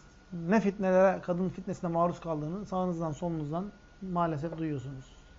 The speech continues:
Önemli olan buna ne yapmamak? Ee, izin vermemek. Buna düşecek yollara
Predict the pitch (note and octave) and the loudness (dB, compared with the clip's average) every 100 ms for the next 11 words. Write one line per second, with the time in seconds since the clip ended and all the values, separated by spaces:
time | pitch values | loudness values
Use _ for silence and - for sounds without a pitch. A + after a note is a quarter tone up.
0 | - G3+ A3 G#3+ G#3 G3+ G#3 G3+ F3+ F3 | -4 -2 4 4 6 6 6 6 4 -2
1 | G3+ - - - - - - - - - | -2 -8 -20 -20 -20 -20 -20 -20 -20 -20
2 | - - - G3 E3 D#3+ E3 F3+ F3+ F3+ | -20 -20 -16 -12 -8 -8 -8 -10 -14 -18
3 | - - - - - - - - - - | -20 -20 -20 -20 -20 -20 -20 -20 -20 -20
4 | - - F3 A3 A3+ A#3 F#3+ D3+ C3+ - | -20 -2 2 6 10 10 8 2 -2 -8
5 | - - G#3 A3 G3 G#3 A3+ A3+ G3+ G3+ | -8 0 2 2 4 6 6 4 6 10
6 | G#3 B3+ B3+ | 12 12 12